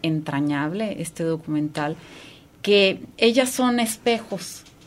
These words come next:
de una situación que todas comparten, como es el caso tal vez de la vejez.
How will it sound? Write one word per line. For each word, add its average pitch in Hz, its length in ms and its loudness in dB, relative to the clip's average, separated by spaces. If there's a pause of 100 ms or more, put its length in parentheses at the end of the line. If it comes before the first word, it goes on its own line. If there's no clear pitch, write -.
(260)
de 185 600 -2
una 208 280 -6
situación 190 760 -6
que 190 160 -4
todas 190 340 -4
comparten, 175 680 -6
como 180 340 -6
es 160 160 -4
el 160 140 -8
caso 160 320 -6
tal 156 240 -4
vez 156 240 -2
de 165 80 -4
la 156 160 -4
vejez. 139 540 -10